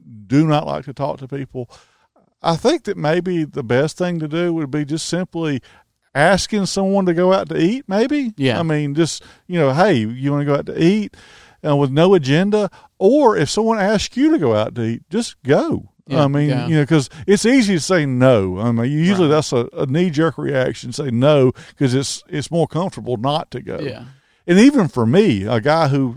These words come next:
Speaker 1: who usually is out talking to people, it's easier for me to say no 'cause I don't really know you. Um, the conversations will be awkward at the beginning, but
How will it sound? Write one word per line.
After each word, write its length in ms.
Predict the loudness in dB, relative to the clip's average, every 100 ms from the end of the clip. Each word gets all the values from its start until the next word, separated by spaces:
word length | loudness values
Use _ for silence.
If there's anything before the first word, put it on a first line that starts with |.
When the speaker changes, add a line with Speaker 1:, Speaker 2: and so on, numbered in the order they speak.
| -6
Speaker 1:
who 80 | -4
usually 460 | -4 -4 -4 -2 -2
is 180 | -4 -4
out 360 | 0 2 0 0
talking 500 | 4 4 4 -4 -6
to 80 | -4
people, 420 | -4 -4 -6 -10 -14 0
it's 200 | 0 2 -2
easier 500 | 2 4 4 0 0
for 140 | -2
me 140 | -4
to 80 | -4
say 180 | -4 -4
no 380 | 0 2 2 2
'cause 240 | 0 -4 -10 -20 -6
I 140 | 0
don't 260 | 2 0 -2
really 280 | -2 0 0
know 300 | 2 4 4
you. 520 | 2 -2 -2 -4 -2
Um, 360 | 0 0 0 -2
the 120 | -4
conversations 880 | -4 -4 -2 -2 -2 -2 -4 -8 -6
will 160 | -4
be 140 | -4 -4
awkward 500 | 0 0 -2 -6 -6
at 100 | -6
the 60 |
beginning, 560 | -6 -4 -2 -2 -4 -6 -10 -20 -20 _
but 160 | -2 -2